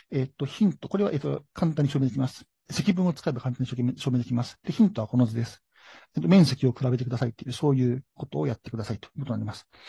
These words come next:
で、ここからわかるのは何かっていうと、エイチエヌっていうのは、オーダーで言うと、ログNプラス定数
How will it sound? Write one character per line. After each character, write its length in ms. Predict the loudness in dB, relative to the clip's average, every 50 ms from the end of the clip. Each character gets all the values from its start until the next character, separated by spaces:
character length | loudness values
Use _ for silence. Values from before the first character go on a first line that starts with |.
| -16 -14 -14 -14 -16 -6 0
で、 340 | 2 4 4 4 2 0 -8 _ _ _ _ -20 -20 -16 _
こ 100 | -4 -4
こ 80 | -2
か 120 | -2 0 0
ら 100 | 2 2
わ 100 | 2 2
か 80 | 2
る 60 | 2
の 60 | 0 2
は 60 | 2
何 160 | 4 2 2
か 100 | 2 0
っ 80 | -6 -8 _ _
て 80 | -10
い 20 | -10
う 40 |
と、 260 | -8 _ -6 -6 -4 -2
エ 80 | 0 0
イ 120 | 0 0
チ 180 | 0 -2 -2 2
エ 20 | 2
ヌ 120 | 2 2
っ 40 | 0
て 200 | -4 _ -10 -8
い 20 |
う 40 | -6
の 80 | -4 -4
は、 160 | -4 -6 -6 _
オ 180 | -4 -2 -2
ー 40 | 0
ダ 160 | 0 0 -2
ー 40 | -2
で 100 | -2 -2
言 140 | -2 -2 -2
う 80 | -4 -6 _ -2
と、 260 | -2 -2 -2 -4 -8 _ _ _
ロ 140 | -6 -4 -4 0
グ 180 | 0 0 2
N 200 | 4 4 2 2
プ 140 | 2 -2 -4
ラ 120 | -4 -4
ス 140 | -4 -6 -6 -6
定 220 | 0 2 2 2
数 300 | 2 0 -6 -6 -6 -6